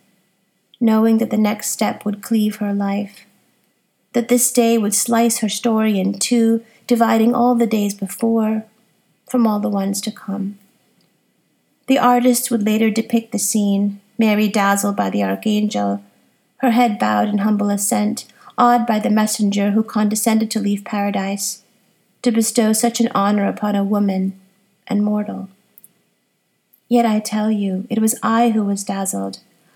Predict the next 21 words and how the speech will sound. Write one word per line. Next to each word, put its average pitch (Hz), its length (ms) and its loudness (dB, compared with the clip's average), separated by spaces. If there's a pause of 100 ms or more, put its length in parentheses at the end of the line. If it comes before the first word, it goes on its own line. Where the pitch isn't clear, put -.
(160)
I 226 280 4
who 220 100 0
found 220 380 2
myself 214 420 0
agape 220 440 0
when 196 120 -2
I 196 80 0
came 208 260 -2
upon 214 440 0
her 196 300 -2 (380)
reading, 202 640 0 (480)
at 208 160 -4
the 226 80 0
loom, 208 540 0 (400)
in 226 100 2
the 220 80 2
kitchen, 214 580 -6
I 226 120 -2
cannot 233 320 0
now 202 180 0
recall, 202 580 -4